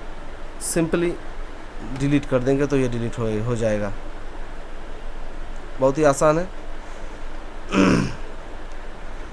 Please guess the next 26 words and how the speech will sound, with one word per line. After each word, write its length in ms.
इसको 340
हम 220
सिलेक्ट 320
करेंगे 400
और 280
तीनों 220
को 120
एक 240
साथ 200
खींच 260
के 160
बड़ा 240
कर 180
देंगे, 300
मतलब 320
ये 120
एक 180
बार 240
तक 100
मुझे 200
चाहिए 280
था। 220
अब 140
देखिए 320
कॉपी 340
पेस्ट 360